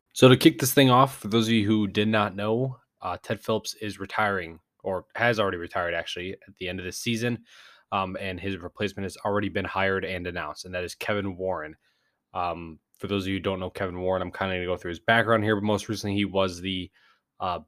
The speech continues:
Big Ten commissioner. So, you know, he started his life playing college sports. He played basketball in college. He eventually got his M B A and then went to Notre Dame for law school. Um, he worked basically in sports law,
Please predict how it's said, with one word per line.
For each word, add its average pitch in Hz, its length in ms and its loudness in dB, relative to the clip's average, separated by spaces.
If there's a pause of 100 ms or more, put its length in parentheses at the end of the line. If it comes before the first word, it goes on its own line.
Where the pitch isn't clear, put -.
Big 110 200 0
Ten 95 300 -6
commissioner. 82 680 -12
So, 98 420 -4 (380)
you 101 60 -2
know, 98 140 0
he 107 100 0
started 110 320 2
his 101 180 -2
life 104 320 -4 (140)
playing 92 180 -4
college 90 220 -2
sports. 110 340 0
He 95 140 -8
played 90 260 -8
basketball 90 420 -4
in 90 160 -8
college. 95 460 -2 (240)
He 87 160 -10
eventually 90 360 -6
got 87 160 -4
his 85 160 -8
M 82 120 -6
B 110 160 0
A 120 140 2
and 110 100 0
then 95 120 -2
went 95 140 -4
to - 80 -16
Notre 95 180 -2
Dame 90 180 -4
for 87 140 -8
law 92 240 0
school. 90 400 -8 (640)
Um, 85 340 -4 (220)
he 101 160 -6
worked 104 320 -2
basically 101 260 -2
in 90 80 -6
sports - 460 -6
law, 90 400 -2